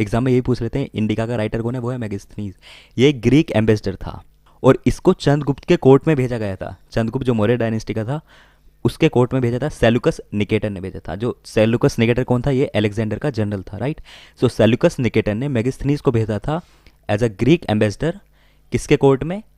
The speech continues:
चंद्रगुप्त के कोर्ट में। सुपर इंपॉर्टेंट। और एक और इंपॉर्टेंट बात जो आप सभी को पता होगी, अशोका भी इसी डायनेस्टी का था, मौर्यन डायनेस्टी का था अशोका,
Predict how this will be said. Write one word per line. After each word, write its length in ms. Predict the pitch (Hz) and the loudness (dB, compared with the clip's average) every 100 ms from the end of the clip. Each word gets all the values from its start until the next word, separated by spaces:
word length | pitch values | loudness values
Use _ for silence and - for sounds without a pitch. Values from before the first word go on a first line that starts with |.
| _ - | _ -6
चंद्रगुप्त 580 | 120 113 113 165 - - _ _ _ | -4 -2 -2 -4 -4 -12 _ _ _
के 80 | 113 | 0
कोर्ट 320 | 107 101 - - | 2 0 -2 -12
में। 140 | 101 _ | -16 _
सुपर 260 | - - 104 | -8 -4 -2
इंपॉर्टेंट। 440 | 98 - - 92 - - _ _ - | -4 -8 -14 -18 -20 -20 _ _ 2
और 140 | 127 | 4
एक 240 | - 113 | 4 4
और 100 | 143 | 4
इंपॉर्टेंट 360 | 143 131 127 127 | 2 0 -4 -4
बात 160 | 117 120 | -4 2
जो 120 | 131 | 2
आप 140 | 127 | 2
सभी 240 | - 110 123 | 2 0 0
को 100 | 143 | -2
पता 200 | 120 117 | -2 -2
होगी, 200 | 113 185 | -4 -4
अशोका 420 | - - 123 120 | -4 -2 0 0
भी 240 | 120 165 - | 0 -2 -2
इसी 220 | - 143 | 0 2
डायनेस्टी 360 | 117 113 - | 2 0 -4
का 140 | 104 95 | -6 -6
था, 140 | 104 | -6
मौर्यन 300 | 98 107 120 | -4 -2 -2
डायनेस्टी 380 | 113 110 107 120 | -2 -2 -4 -6
का 120 | 107 | -6
था 160 | 104 139 | -4 -2
अशोका, 440 | 104 - 101 78 | -2 -2 -6 -6